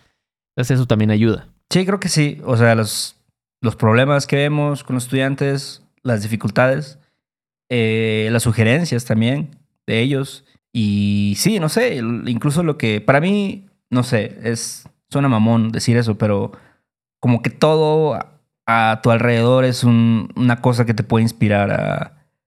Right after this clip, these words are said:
Speaker 2: a, a hacer cosas, ¿no? O a tener ideas para un episodio.
Speaker 1: Sí, sí, yo estoy de acuerdo. A mí me, de hecho, a mí me gusta hablar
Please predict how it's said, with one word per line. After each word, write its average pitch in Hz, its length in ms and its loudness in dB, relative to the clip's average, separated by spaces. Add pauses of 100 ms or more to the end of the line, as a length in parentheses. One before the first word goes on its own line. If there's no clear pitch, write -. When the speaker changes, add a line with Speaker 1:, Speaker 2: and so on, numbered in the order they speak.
(360)
Speaker 2:
a, 104 300 2
a 107 40 4
hacer 110 240 2
cosas, 98 380 -4
¿no? 135 160 -2
O 113 180 -2
a 104 640 2
tener 117 220 2
ideas 113 420 0
para 98 560 0 (400)
un 117 120 4
episodio. 104 600 0 (320)
Speaker 1:
Sí, 107 460 -2 (200)
sí, - 80 -4
yo 107 80 2
estoy 127 180 0
de 113 60 0
acuerdo. 107 200 0
A 123 40 2
mí 143 60 4
me, 170 160 4
de 165 220 2
hecho, 208 200 2
a - 40 2
mí 185 40 0
me 185 140 2
gusta 175 300 0
hablar 147 440 -2